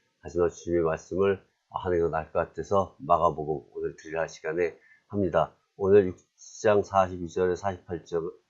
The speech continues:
팔 절까지가 표지어인데 아마 이거 다 못할 거고요. 단어는 제가 잘 정리해서 단어처럼 띄려 그래요. 제가 지금 단어책을 좀 쓰면서 하려고 해서 잠시 동안 요거 두 개만 가지고 하겠습니다. 요거 하면서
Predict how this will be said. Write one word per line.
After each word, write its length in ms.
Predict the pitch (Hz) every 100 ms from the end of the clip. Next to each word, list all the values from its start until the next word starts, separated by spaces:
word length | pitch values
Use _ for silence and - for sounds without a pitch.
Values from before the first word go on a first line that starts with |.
| -
팔 180 | 110 98
절까지가 460 | 90 85 80 82 -
표지어인데 600 | 117 101 85 85 117 - - _ _
아마 340 | - 85 90 87
이거 120 | 85
다 80 | 87
못할 320 | 80 - 87
거고요. 480 | 87 82 113 95 - _ - _ -
단어는 440 | 95 98 104 104
제가 280 | 92 87 -
잘 320 | - 95 95
정리해서 640 | 92 104 98 85 76 90
단어처럼 420 | - 82 87 85 -
띄려 300 | 147 131 113
그래요. 320 | 92 80 73 _ _ _ _ 73
제가 200 | 82 78
지금 160 | 80
단어책을 600 | - 85 87 82 85 82
좀 200 | 78 80
쓰면서 640 | 78 - - - 127 98 87
하려고 300 | 92 87 80
해서 300 | 78 107 92 - _
잠시 440 | - 95 85 82 -
동안 400 | 92 87 92 85 _ -
요거 220 | 87 85 82
두 120 | 87
개만 240 | 85 82
가지고 260 | 78 78 85
하겠습니다. 480 | 90 - 82 80 - _ -
요거 120 | 82
하면서 580 | 80 101 90 80 104 101